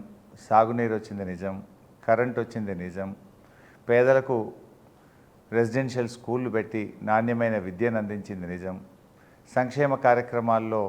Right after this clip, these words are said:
రెండు వేల రూపాయల పెన్షన్ కానీ, కళ్యాణ లక్ష్మి కానీ, కేసీఆర్ కిట్ కానీ, రైతు బంధు కానీ, రైతు బీమా లాంటి సంక్షేమ కార్యక్రమాలు జరిగింది నిజం. ఈ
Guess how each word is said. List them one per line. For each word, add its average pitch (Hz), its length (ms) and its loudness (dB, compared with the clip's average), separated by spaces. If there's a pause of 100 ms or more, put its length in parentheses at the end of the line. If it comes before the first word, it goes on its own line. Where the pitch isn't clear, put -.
(760)
రెండు 113 220 0
వేల 113 180 2
రూపాయల 104 340 0
పెన్షన్ 104 400 -8
కానీ, 117 200 -4 (120)
కళ్యాణ 107 460 0
లక్ష్మి 107 320 -10
కానీ, 113 200 -4 (140)
కేసీఆర్ 107 560 -2
కిట్ 107 180 -8 (120)
కానీ, 120 200 -4 (200)
రైతు 101 300 -4
బంధు 107 280 0
కానీ, 123 240 -2 (180)
రైతు 113 300 -4
బీమా 110 320 -2
లాంటి 98 320 -4
సంక్షేమ 101 360 -10 (120)
కార్యక్రమాలు 95 640 -8
జరిగింది 101 420 -10
నిజం. - 240 -16 (1040)
ఈ 135 120 -2